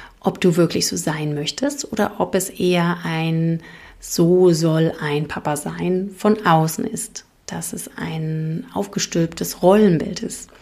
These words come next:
Das kommt oft zustande, weil wir zum Beispiel unseren eigenen Papa so oder so erlebt haben. Und dann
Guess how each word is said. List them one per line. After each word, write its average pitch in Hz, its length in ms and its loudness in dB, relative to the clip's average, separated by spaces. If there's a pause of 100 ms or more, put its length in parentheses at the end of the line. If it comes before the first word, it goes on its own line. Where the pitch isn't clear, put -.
(500)
Das - 140 -4
kommt 214 220 4
oft 254 200 2
zustande, 202 840 0
weil 185 380 2
wir 180 240 0
zum 175 160 -2
Beispiel 175 560 -4 (420)
unseren 185 440 2
eigenen 196 400 4
Papa 151 440 -2
so 160 200 0
oder 160 240 0
so - 120 -2
erlebt 160 360 -4
haben. - 220 -8 (1400)
Und 160 420 -6 (100)
dann 175 500 0